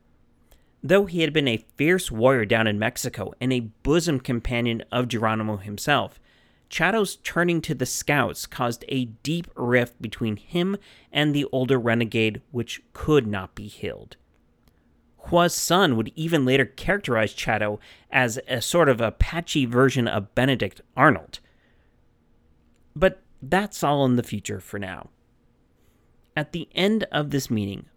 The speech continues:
four of the Chiricahua leaders agreed to eventually go to Washington, D C to meet with the president, a pilgrimage that, as far as I can tell, had not happened since eighteen seventy-six, some eight years earlier when John Clum had gone back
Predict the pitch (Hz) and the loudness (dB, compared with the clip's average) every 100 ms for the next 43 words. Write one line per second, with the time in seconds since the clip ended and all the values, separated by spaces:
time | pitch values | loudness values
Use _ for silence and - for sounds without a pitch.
0 | _ - 165 190 220 - 156 170 160 - | _ -6 0 2 2 0 -4 -4 -8 -4
1 | 135 160 160 135 123 123 107 113 110 110 | 2 2 2 0 2 2 -2 -4 -4 -6
2 | 123 147 160 160 123 110 110 120 107 - | -2 0 2 0 2 0 0 -4 -6 -4
3 | 110 123 - 135 104 101 101 - 113 - | -2 -2 -2 -4 -2 -4 -6 -4 -6 -4
4 | 107 101 101 - 127 113 127 120 127 - | -6 -4 -8 -6 -6 -2 0 0 -2 -6
5 | 113 - 240 220 110 98 - _ - - | -8 0 2 2 0 -4 -12 _ -20 -20
6 | _ - 160 - 226 208 120 120 135 120 | _ -2 2 6 4 4 2 0 2 0
7 | 110 - _ _ - 120 - 156 214 196 | 0 -4 _ _ -10 -8 -6 -2 2 2
8 | 160 151 131 - 170 165 143 135 120 117 | 0 -2 -4 -4 0 -2 -2 -4 -2 0
9 | 131 156 - 147 143 143 135 - 131 123 | 0 0 -2 -4 -2 -2 -2 -4 -2 -2
10 | 113 - 139 - 147 139 - 113 104 - | -2 -6 -6 -4 -4 -2 -2 -4 -4 -2
11 | 220 - - - _ _ _ - 135 113 | 0 -2 -6 -16 _ _ _ -2 0 0
12 | - 147 180 - 135 127 117 143 196 127 | -2 0 0 -2 -2 -2 -2 4 4 4
13 | 110 110 110 104 98 123 143 131 - 160 | 0 0 -4 -6 -2 0 0 -4 -4 0
14 | 147 120 131 127 110 120 127 131 120 113 | 0 0 -4 -6 -6 -2 0 0 0 -2
15 | 110 | -2